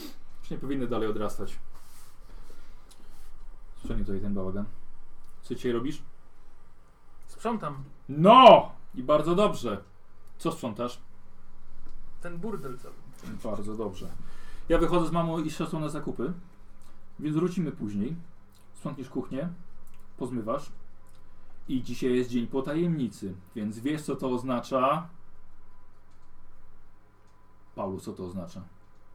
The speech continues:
Speaker 2: Nie wiem.
Speaker 1: Pa-, Paulus, co zawsze robisz w dzień po tajemnicy?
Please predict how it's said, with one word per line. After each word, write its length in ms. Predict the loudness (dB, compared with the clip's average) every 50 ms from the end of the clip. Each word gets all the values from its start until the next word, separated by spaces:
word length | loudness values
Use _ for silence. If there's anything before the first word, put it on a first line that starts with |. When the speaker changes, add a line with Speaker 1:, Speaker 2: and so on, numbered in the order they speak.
| -18 -18 -18 -18 -20 -20 -20 -20 -20 -20 -20 -20 -20 -20 -20 -18 -16 -14 -14 -12
Speaker 2:
Nie 120 | -12 -14
wiem. 340 | -14 -14 -14 -14 -14 -14 -4 -2
Speaker 1:
Pa-, 180 | -2 -2 -2 -4 -10 -18 -18 -18 -16 -14 -14 -10 -6 -4 -2 0 6 10 10 10 10 8 4 -2 -4 -4 -4 -6 -6 -8 -10 -10 -10 -12 -12 -12 -12 -14 -14 -12 -10 -10 -8 -8 -6 -6 -6 -6 -6 -6 -6 -6 -6 -6 -6 -6 -6 -6 -8 -10 -10 -12 -14 -14 -14 -14 -14 -14 -14 -12 -12 -12 -12 -12 -14 -10 -8
Paulus, 380 | -6 -4 -2 -2 -2 -2 -2
co 140 | -4 -4 -4
zawsze 340 | -4 -6 -6 -6 -4 -4 -2
robisz 280 | -2 -2 -2 -2 -4
w 40 | -4
dzień 140 | -4 -6 -6
po 120 | -6 -6
tajemnicy? 560 | -4 -2 -2 0 0 -2 -4 -4 -6 -6 -8